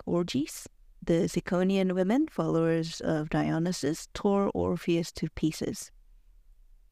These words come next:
Uh, still singing mournful songs, Orpheus's head floated down the river Hebrus into the sea, where the wind and waves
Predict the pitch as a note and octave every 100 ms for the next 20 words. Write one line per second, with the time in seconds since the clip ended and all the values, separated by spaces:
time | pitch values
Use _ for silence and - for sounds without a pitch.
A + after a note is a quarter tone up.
0 | - - - - - - - - - -
1 | F#3 F3+ - G#3 A3 G#3+ G#3+ G#3 G3 F3+
2 | F3+ F#3 G3 F#3 - - F#3+ A3 C4 -
3 | - F#3 G#3+ - A#3 A3 F#3 - - B3
4 | G#3 G3 - - - - - - - G3+
5 | G#3+ G#3+ F#3 - F3+ E3+ E3+ E3 - F3
6 | E3+ E3 D#3+ D#3+ E3 - - - F#3 F3
7 | C4 - - - - F#3 F3+ - D#3+ D#3
8 | D#3+ - E3+ E3+ F#3 - - - - G#3+
9 | G3+ F#3+ F3+ G3 A3+ B3+ A#3+ G3 F3 E3
10 | D#3+ E3 -